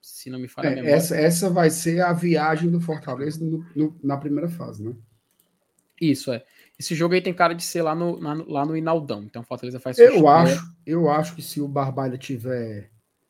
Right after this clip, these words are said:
Speaker 2: juízo, manda
Speaker 1: Hum.
Speaker 2: esse jogo no Romeirão,
Speaker 1: Ou no
Speaker 2: tá?
Speaker 1: Domingão, né?
Speaker 2: Não, pô, manda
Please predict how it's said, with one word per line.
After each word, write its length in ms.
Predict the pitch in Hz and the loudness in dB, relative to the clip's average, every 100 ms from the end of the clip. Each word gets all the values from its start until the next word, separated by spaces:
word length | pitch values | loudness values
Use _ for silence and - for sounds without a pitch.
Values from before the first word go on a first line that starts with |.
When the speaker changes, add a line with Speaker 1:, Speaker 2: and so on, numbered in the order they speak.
| _ _ _ | _ _ _
Speaker 2:
juízo, 720 | 123 127 143 175 170 - - - _ _ _ _ _ _ | -6 -2 2 2 2 -2 -10 -20 _ _ _ _ _ _
manda 280 | 127 147 165 | -2 2 4
Speaker 1:
Hum. 20 | |
Speaker 2:
esse 180 | 175 170 | 2 0
jogo 300 | 143 160 170 | -2 0 0
no 100 | 165 | 0
Romeirão, 560 | 170 175 185 160 117 107 - _ _ _ | 2 2 2 -2 -6 -10 -20 _ _ _
Speaker 1:
Ou 100 | 202 | 2
no 100 | 233 | 4
Speaker 2:
tá? 80 | 311 | 4
Speaker 1:
Domingão, 380 | 311 359 190 190 | 2 2 2 2
né? 180 | 190 - _ _ _ _ _ _ _ _ _ _ _ _ _ - | 0 -4 _ _ _ _ _ _ _ _ _ _ _ _ _ -12
Speaker 2:
Não, 280 | 226 220 - | -10 -8 -10
pô, 160 | 120 | -8
manda 280 | 120 151 175 | -4 0 2